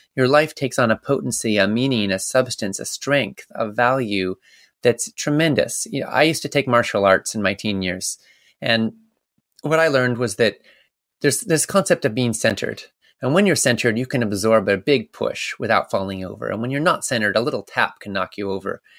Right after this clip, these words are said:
And so I say that when you bring your food choices into integrity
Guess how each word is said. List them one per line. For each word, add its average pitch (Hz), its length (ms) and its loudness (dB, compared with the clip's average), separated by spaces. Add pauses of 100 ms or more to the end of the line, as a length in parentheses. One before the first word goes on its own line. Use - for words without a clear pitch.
(420)
And 131 140 -2
so 147 220 4
I 170 180 4
say 127 300 2
that 110 140 0
when 131 220 -2
you 123 80 0
bring 185 220 -2
your 147 100 2
food 139 220 -2
choices 120 360 0
into 120 240 -4
integrity 107 720 -2